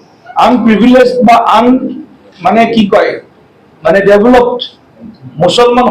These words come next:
সমাজ, আণ্ডাৰ ডেভেলপড মুছলমান সমাজক, নাইণ্টি এইট পাৰ্চেণ্ট মুছলমান সমাজক পিছত ৰাখি দুই তিনি পাৰ্চেণ্ট মুছলমান নে-, নেতাই হওক বা মুছলমান তেওঁলোকৰ মাজৰ বিশিষ্ট ব্যক্তি হওক, তেওঁলোকৰ সমাজত তেওঁলোকে তেওঁলোকৰ সম্পত্তিবিলাক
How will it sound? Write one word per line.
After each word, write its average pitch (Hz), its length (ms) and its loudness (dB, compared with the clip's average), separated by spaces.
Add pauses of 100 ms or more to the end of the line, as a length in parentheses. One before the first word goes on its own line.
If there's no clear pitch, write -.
সমাজ, 190 280 0 (160)
আণ্ডাৰ 170 300 0
ডেভেলপড 233 420 0
মুছলমান 220 420 0
সমাজক, 214 320 0 (440)
নাইণ্টি 233 380 0
এইট 247 180 -2
পাৰ্চেণ্ট 240 320 0
মুছলমান 220 360 2
সমাজক 226 300 2 (120)
পিছত 214 260 0 (100)
ৰাখি 247 220 2 (500)
দুই 240 120 4 (100)
তিনি 254 160 2 (100)
পাৰ্চেণ্ট 240 380 2
মুছলমান 220 420 0 (800)
নে-, 185 260 -2 (160)
নেতাই 190 400 2
হওক 208 240 2
বা 226 80 4 (120)
মুছলমান 208 440 0 (500)
তেওঁলোকৰ 208 360 2 (100)
মাজৰ 196 300 0 (360)
বিশিষ্ট 190 360 -2 (520)
ব্যক্তি 175 380 -2
হওক, 220 240 0
তেওঁলোকৰ 247 280 0 (100)
সমাজত 208 380 0 (400)
তেওঁলোকে 262 320 2 (120)
তেওঁলোকৰ 226 340 2
সম্পত্তিবিলাক 196 640 0